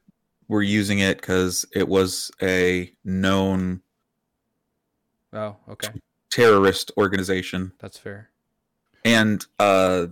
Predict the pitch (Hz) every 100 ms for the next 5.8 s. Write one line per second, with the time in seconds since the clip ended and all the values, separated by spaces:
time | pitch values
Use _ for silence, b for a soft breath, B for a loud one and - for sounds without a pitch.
0 | - _ _ - 98 104 107 - 98 95
1 | 95 - 98 95 98 95 95 - 92 92
2 | 98 98 95 92 b b _ _ _ _
3 | _ - 90 87 87 92 _ _ _ _
4 | _ _ _ _ - 98 90 92 - _
5 | 101 98 - 98 95 95 95